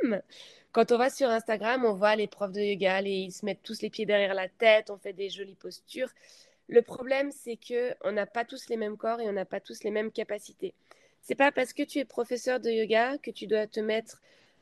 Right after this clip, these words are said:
euh, sur la tête si t'as des problèmes cervicales, que tu dois faire des ponts, euh, si t'as des problèmes, euh, à la colonne. Euh, donc, il faut connaître, toi, tes capacités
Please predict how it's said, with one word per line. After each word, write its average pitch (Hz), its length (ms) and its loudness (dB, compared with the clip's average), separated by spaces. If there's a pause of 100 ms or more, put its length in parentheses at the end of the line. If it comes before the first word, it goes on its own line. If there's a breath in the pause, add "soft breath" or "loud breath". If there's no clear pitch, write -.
euh, 190 300 6
sur 226 260 -2
la 214 140 4
tête 240 300 0
si - 220 -14
t'as 220 100 0
des 202 100 4
problèmes 214 300 -4
cervicales, 220 540 0
que 226 80 -14
tu - 140 -14
dois 208 140 4
faire 226 300 -2
des 196 140 -4
ponts, 285 440 0 (580)
euh, 196 180 6
si 208 180 -12
t'as 214 140 0
des 208 120 2
problèmes, 208 500 2
euh, 190 380 2
à 180 120 -2
la 190 100 0
colonne. 247 460 0 (500)
Euh, 196 120 8 (260)
donc, 262 240 2 (100)
il 247 80 -8
faut 262 140 -8
connaître, 277 360 0 (180)
toi, 285 340 0 (100)
tes 240 100 -6
capacités 220 720 -4